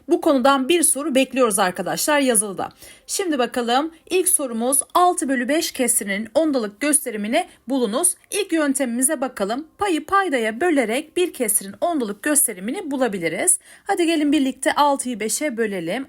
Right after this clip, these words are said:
Altının içerisinde beş bir kere var. Beş kere bir beşi yazıyorum.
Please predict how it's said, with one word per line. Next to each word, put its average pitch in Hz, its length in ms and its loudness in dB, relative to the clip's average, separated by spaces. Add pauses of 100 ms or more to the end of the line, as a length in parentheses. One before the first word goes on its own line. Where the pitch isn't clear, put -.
Altının 294 400 0
içerisinde 233 520 -2
beş 302 460 -2
bir 277 200 -2
kere 160 300 -4
var. 196 380 0 (420)
Beş 359 240 0
kere 220 280 0
bir 175 200 -4
beşi 170 280 -6
yazıyorum. 294 760 4